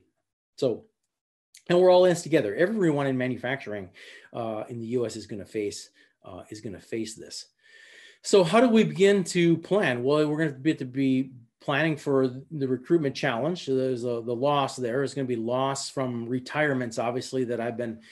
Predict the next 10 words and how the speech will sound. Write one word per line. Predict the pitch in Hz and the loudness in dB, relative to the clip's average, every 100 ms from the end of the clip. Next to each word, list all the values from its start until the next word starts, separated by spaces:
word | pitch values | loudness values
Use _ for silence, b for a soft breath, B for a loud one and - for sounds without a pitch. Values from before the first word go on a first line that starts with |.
| B B B | B B B
uh, | 110 110 | -8 -6
talking | - 131 143 123 | -4 -4 -4 -6
about, | 107 107 131 | -6 -8 -6
that | 131 113 | -6 -8
people | - 131 135 127 | -10 -8 -4 -2
are | 113 | -4
gonna | 123 117 113 117 107 117 131 | -6 -8 -12 -14 -18 -18 -16
retire | 127 139 139 139 135 135 120 | -8 -4 -4 -2 0 0 0
eventually, | 117 151 160 123 101 147 - | -2 -4 -2 -4 -4 -6 -4
uh, | 123 113 | -2 -2